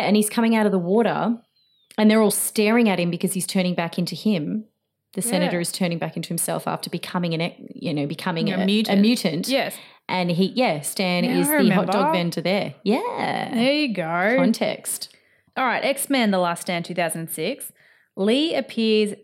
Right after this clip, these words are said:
Speaker 2: as one of Jean Grey's neighbour in the
Speaker 1: Yes.
Speaker 2: opening scene, set twenty years in the past. He's credited as the water hose man.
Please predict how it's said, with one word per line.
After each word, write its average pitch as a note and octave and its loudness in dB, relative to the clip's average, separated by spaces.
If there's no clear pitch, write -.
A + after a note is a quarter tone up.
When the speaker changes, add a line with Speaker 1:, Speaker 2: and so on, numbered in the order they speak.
Speaker 2:
as F3+ -2
one F#3 -2
of E3+ -4
Jean F3+ -4
Grey's E3+ -2
neighbour E3+ -4
in G3+ -4
the F#3 2
Speaker 1:
Yes. A#3+ 0
Speaker 2:
opening G3 -2
scene, D#4+ -2
set F3+ -2
twenty F#3 -2
years F3+ -4
in F3 -4
the E3+ -6
past. F3+ -6
He's C4 -2
credited E4+ -2
as G#3 -2
the G3 -4
water B3+ 2
hose G3 -2
man. C3+ -6